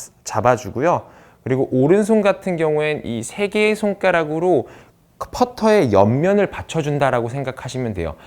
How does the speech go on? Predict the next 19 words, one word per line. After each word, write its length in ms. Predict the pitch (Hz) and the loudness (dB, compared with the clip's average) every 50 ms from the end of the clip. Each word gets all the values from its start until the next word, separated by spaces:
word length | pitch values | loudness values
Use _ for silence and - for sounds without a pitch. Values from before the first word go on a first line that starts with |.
| - - - _ - | -20 -20 -20 _ -4
그리고 320 | - 131 127 135 131 143 | 0 2 4 4 4 2
검지손가락으로 1400 | - - - 120 110 117 135 135 185 190 202 220 208 196 - 180 165 156 143 123 127 135 147 151 151 147 - _ - | 0 0 2 2 2 2 2 0 -2 0 0 0 0 2 2 2 2 2 2 2 0 0 0 0 -2 -4 -8 _ -10
그립의 580 | - 131 131 135 135 131 160 165 170 165 - - | -4 -2 0 0 2 2 2 0 0 -4 -8 -4
윗면, 540 | 104 113 135 170 175 170 143 104 87 87 - - - - _ | 0 2 2 4 4 4 2 2 0 -2 -6 -14 -20 -20 _
퍼터 240 | - - - - 139 | -12 -10 -4 -2 0
그립의 300 | 113 110 113 107 92 92 | 0 2 2 2 0 0
윗면, 500 | 98 104 110 117 113 104 95 98 131 180 - - - - - - - | 0 0 2 2 2 2 0 0 -2 -4 -6 -12 -20 -20 -20 -8 -2
그리고 400 | - 127 131 156 185 180 185 - - | 0 2 4 6 4 4 2 -2 -8
엄지손가락으로 1000 | - - 95 101 110 123 120 165 185 196 202 190 - 165 151 147 139 147 147 139 110 98 92 101 | -2 0 2 2 2 0 0 -2 -2 -2 0 0 0 2 2 2 2 2 0 0 -2 -4 -2 0
밑면을 580 | 127 147 170 185 190 196 196 190 190 190 180 | 2 2 2 2 2 2 2 2 2 0 -2
받쳐주는 600 | 185 - 107 - - 127 120 110 104 101 85 80 | -4 -8 -12 -8 -4 -2 -2 -2 -2 -4 -4 -4
거예요. 200 | - 52 55 - - - - - - - | -4 -6 -6 -8 -10 -12 -18 -20 -20 -8
그래서 240 | - 123 160 175 - | -2 2 2 2 2
밑에, 800 | - 107 107 120 135 - - - - 202 196 180 - - - - _ _ _ _ _ _ _ _ _ - | 2 0 0 0 0 -2 -2 0 2 2 2 2 0 -4 -8 -20 _ _ _ _ _ _ _ _ _ -6
위에, 560 | 123 127 139 156 175 196 247 302 - - _ _ _ _ _ _ _ _ _ _ _ _ | -2 0 2 4 4 2 2 -2 -6 -16 _ _ _ _ _ _ _ _ _ _ _ _
그리고 420 | - 104 110 131 147 - - - - 113 | -4 -2 0 2 0 0 -2 -4 0 2
옆에까지 800 | 107 98 - - - 98 73 - - _ - 113 107 104 123 | 2 2 2 -2 -8 -8 -8 -8 -10 _ -4 -2 -2 -2 -4
받쳐주는 540 | - - 98 87 - 120 107 - 82 82 80 | -6 -6 -8 -6 -2 -2 -2 -2 -4 -6 -6
거죠. 220 | 73 71 78 85 | -6 -6 -6 -8